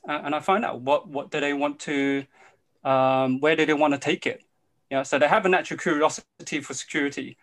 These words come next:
you know, seeing how things work. And my job is to,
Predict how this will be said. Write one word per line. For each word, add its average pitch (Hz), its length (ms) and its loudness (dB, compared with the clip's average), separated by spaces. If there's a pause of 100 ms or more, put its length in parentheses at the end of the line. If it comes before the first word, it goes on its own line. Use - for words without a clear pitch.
(220)
you 147 60 -2
know, 131 160 0
seeing 139 280 -2
how 143 160 0
things 131 280 -4
work. 127 320 2
And 143 260 0 (460)
my 156 160 4
job 147 240 0
is 143 200 -2
to, 139 340 0